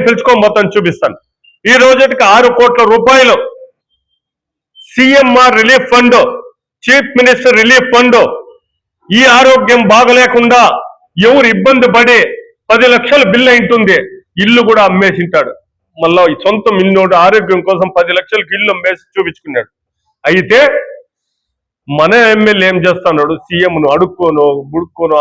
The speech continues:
ఆఫీసుల్లో మెయింటైన్ చేసి వీళ్లకు సెవెంటీ పర్సెంట్ సీఎంఆర్ రిలీఫ్ ఫండ్ అవి తీసుకొని వచ్చి, అంటే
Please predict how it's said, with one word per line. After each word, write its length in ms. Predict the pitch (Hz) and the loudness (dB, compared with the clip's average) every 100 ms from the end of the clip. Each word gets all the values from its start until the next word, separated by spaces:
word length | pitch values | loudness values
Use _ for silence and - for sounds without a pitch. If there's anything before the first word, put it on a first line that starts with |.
| 160 | -2
ఆఫీసుల్లో 500 | 180 196 196 160 156 147 | -2 -6 -8 -4 -4 -2
మెయింటైన్ 400 | 170 165 165 139 | -4 -4 -6 -4
చేసి 340 | 151 147 160 139 - _ _ _ 147 | -4 -6 -4 -4 -6 _ _ _ -2
వీళ్లకు 500 | 202 185 156 - 226 233 233 - - _ _ - | 0 2 0 2 0 0 -4 -12 -20 _ _ -4
సెవెంటీ 460 | 180 196 262 254 254 - | -2 0 0 0 -4 -2
పర్సెంట్ 460 | 208 - 202 180 175 120 - _ _ _ _ _ _ | -4 -2 -2 -2 -4 -6 -8 _ _ _ _ _ _
సీఎంఆర్ 500 | 196 202 185 165 143 - - _ - | -2 0 0 0 -2 -6 -20 _ -8
రిలీఫ్ 280 | 160 196 - 160 | -4 -2 -2 -4
ఫండ్ 200 | 135 - _ _ _ _ - - _ _ - - - - | -6 -8 _ _ _ _ -20 -20 _ _ -20 -16 -14 -6
అవి 100 | 170 175 180 | -4 -4 -4
తీసుకొని 400 | 202 - 202 175 | -6 -2 -2 -2
వచ్చి, 220 | - 208 226 - - _ 151 | -2 -4 -4 -6 -18 _ -8
అంటే 160 | 160 | -4